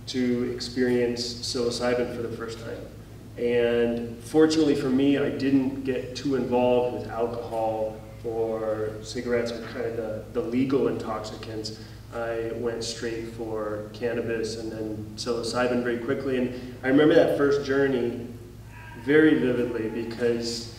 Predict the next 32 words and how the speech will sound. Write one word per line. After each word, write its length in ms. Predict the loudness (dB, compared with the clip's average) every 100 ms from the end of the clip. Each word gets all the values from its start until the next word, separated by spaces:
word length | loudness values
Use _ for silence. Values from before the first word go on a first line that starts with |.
| -2
it 60 |
was 200 | 0 2
in 120 | 6
that 180 | 6 6
moment 380 | 6 8 6 6
that 100 | 4
I 60 | 4
realized 580 | 4 4 4 4 4
that 80 | 2
there 100 | -2
was 140 | -4 -4
something 320 | -4 -4 -2
much 220 | -2 -2
more 680 | -2 2 4 4 2 -2 -8 -12 -16 -16
to 100 | -12
life 520 | -6 0 2 2 0 -4
than 180 | -4
what 140 | -4 -4
I 60 |
had 160 | -2 -4
experienced 880 | -6 -8 -4 -2 0 -2 -4 -6 -10 -14 -16 -18 -18 -18 -18 -12
for 120 | -10
so 260 | -4 -4 -4
long. 540 | -2 0 0 -2 -6 -12 -14 -16 -16 -16 -2
And 680 | 4 6 6 4 2 -2 -6
so 140 | -2 2
after 280 | 4 4 2
that 180 | 2
experience, 680 | 2 2 2 4 4 4 0 -6 -12 -14 -16 -18 -18 -16 -12 -4
I 200 | 2 2
said, 280 | 2 2 4
okay, 460 | 4 2 0 0